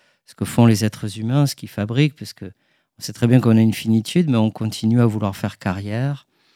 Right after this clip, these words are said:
on continue à fabriquer des armes, à vouloir, euh, euh, acquérir, euh, ou conquérir toujours plus de territoire.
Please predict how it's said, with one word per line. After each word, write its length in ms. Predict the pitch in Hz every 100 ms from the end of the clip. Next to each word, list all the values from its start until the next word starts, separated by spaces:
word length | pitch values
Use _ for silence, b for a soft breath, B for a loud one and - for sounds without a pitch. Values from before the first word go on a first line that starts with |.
| _ _ _
on 60 | -
continue 460 | 98 98 110 110
à 80 | 107
fabriquer 440 | - 107 110 -
des 280 | 98 98 101
armes, 340 | 107 120 127 107
à 60 |
vouloir, 480 | 98 104 107 107 104
euh, 180 | 95 87 _ _ _ _ _ _ _ 98
euh, 320 | 90 82 101
acquérir, 560 | - 110 104 113 120
euh, 180 | 110 101
ou 140 | 104 101
conquérir 600 | - 110 - 104 110 104
toujours 260 | - 107 101
plus 240 | 123 104
de 80 | 107
territoire. 840 | - 101 101 - 104 113 123 -